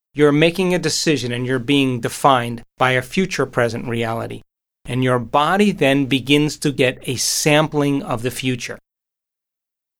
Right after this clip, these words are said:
So think about it. How does the mother whose child is trapped under the car lift up the entire car and pull the child out? It's energy that does that. It's not matter.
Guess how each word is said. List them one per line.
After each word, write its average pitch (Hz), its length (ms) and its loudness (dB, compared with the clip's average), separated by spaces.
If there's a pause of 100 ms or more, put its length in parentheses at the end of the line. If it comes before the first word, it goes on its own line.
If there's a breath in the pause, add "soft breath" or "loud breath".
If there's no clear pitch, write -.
So 151 100 -2
think 202 240 4
about 113 300 0
it. - 100 -14 (840)
How 185 180 4
does 208 240 2
the 143 80 0
mother 135 540 2
whose 131 180 -8
child 127 640 0
is - 140 -12
trapped 135 420 0
under 123 160 -4
the 117 80 -8
car 120 400 0 (400)
lift 147 560 4
up 139 280 2
the 120 120 -4
entire 165 520 0
car 120 420 0
and 127 260 -8
pull 151 160 4
the 135 100 -4
child 131 400 4
out? 123 280 0 (640)
It's - 240 -2 (100)
energy 190 460 4
that 117 180 -10
does 120 280 -6
that. 120 240 -10 (420)
It's 143 220 -2
not 151 260 2
matter. 127 500 -2